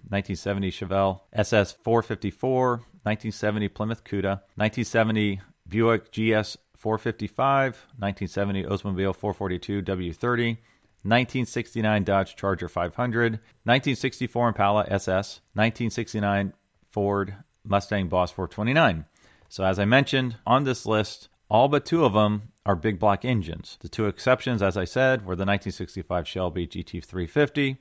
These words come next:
with its two eighty-nine and the nineteen seventy Plymouth Cuda A A R with its three forty. So this made me wonder, what would these results look like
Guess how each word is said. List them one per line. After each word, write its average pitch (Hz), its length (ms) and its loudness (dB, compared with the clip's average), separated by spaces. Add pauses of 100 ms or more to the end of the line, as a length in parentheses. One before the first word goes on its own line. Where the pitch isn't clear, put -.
with 98 160 -4
its 98 160 -4
two 120 160 -2
eighty-nine 104 460 4
and 92 100 0
the 92 60 0
nineteen 101 340 0
seventy 98 360 -2
Plymouth 107 400 -6
Cuda 107 280 0
A 113 340 0
A - 20 -6
R 95 200 4
with 95 240 -2
its 104 220 -4
three 127 220 0
forty. 117 500 2 (580)
So 117 140 -2
this 196 220 4
made 151 180 4
me 127 80 2
wonder, 92 540 2 (320)
what 110 260 0
would 107 220 2
these 156 240 2
results 95 520 0
look 98 220 -2
like 92 360 0